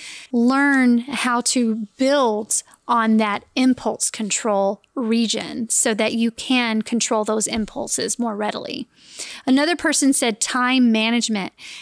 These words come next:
and personal financial discipline. I'll tell you what, if people were able to do both of those things, I'd be out of a job.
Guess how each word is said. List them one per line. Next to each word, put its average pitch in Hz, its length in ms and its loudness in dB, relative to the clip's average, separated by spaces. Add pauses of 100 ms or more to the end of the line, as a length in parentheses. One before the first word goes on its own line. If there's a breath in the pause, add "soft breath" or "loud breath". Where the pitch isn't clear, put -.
(100)
and 226 180 0
personal 254 460 0
financial 226 560 -2
discipline. - 720 -4 (420 loud breath)
I'll 254 80 -2
tell 311 220 -2
you 302 160 4
what, 285 180 0
if 220 160 -4
people 294 580 0 (220 loud breath)
were 262 100 2
able 254 300 0
to 269 160 0
do 233 160 2
both 233 300 0
of 262 80 -2
those 277 260 2
things, 277 400 2
I'd 262 160 -4
be 269 140 0
out 269 140 -2
of 269 80 -4
a 285 40 2
job. 320 500 -2